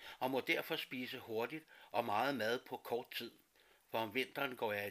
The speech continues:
dvale og sover til foråret, hvor jeg parer mig og laver nye mariehøner.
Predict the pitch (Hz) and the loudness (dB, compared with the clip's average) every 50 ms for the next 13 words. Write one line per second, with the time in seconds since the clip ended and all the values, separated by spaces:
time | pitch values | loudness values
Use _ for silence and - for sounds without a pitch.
0 | - - 107 101 98 101 113 117 139 143 127 98 - - 135 110 - - 123 - | -4 -2 0 0 2 2 0 0 -2 -2 -4 -4 0 2 2 2 2 0 -4 -4
1 | 123 - - 117 110 117 123 127 127 127 113 113 107 98 98 - - 107 101 98 | -6 -4 -2 0 0 2 2 2 2 0 0 0 0 0 -2 -2 0 0 2 4
2 | 104 120 135 143 139 131 117 104 104 110 113 110 107 98 107 120 131 123 - 101 | 4 4 4 2 0 2 0 0 -2 -2 -4 -4 -6 -6 -6 -4 -4 -4 -4 -6
3 | 98 90 104 104 107 98 95 92 - - | -8 -10 -10 -10 -10 -10 -10 -10 -12 -14